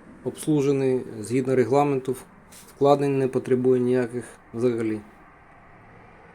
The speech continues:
Кондиціонер заправлений.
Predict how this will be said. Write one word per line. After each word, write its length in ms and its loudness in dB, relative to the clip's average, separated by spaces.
Кондиціонер 680 2
заправлений. 720 0